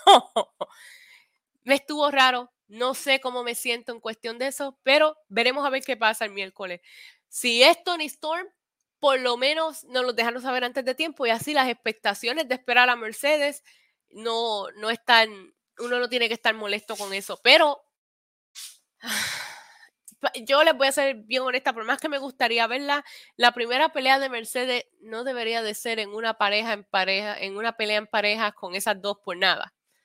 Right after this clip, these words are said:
Para mí esa no es la primera manera que quiero ver a Mercedes. Y si yo soy New Japan y yo pagué tanto dinero para tener la, la primera, la primera aparición de, de Mercedes en la televisión,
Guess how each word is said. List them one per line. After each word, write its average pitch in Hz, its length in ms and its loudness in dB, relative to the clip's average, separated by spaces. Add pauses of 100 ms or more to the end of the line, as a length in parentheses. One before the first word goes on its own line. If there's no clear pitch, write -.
(220)
Para 226 240 6
mí 254 180 2
esa 240 260 4
no 220 80 -2
es 233 60 -4
la 220 140 2
primera 202 380 0
manera 196 320 0
que 196 120 -12
quiero 180 240 -6
ver 180 140 -4
a 180 60 -2
Mercedes. 175 580 -8
Y 208 80 -16
si 208 140 -12
yo 247 160 -2
soy 339 420 -2 (800)
New 247 260 -6
Japan 196 540 -2 (160)
y 220 160 -4
yo 262 180 -2
pagué 285 280 4
tanto 311 400 0
dinero 247 360 -2
para 190 300 0
tener 196 320 -2
la, 302 220 0
la 214 200 4
primera, 262 640 0 (840)
la 214 260 6
primera 226 580 4 (220)
aparición 220 560 2
de, 262 220 2
de 233 100 -2
Mercedes 262 560 -4
en 214 100 -6
la 208 120 0
televisión, 208 580 -4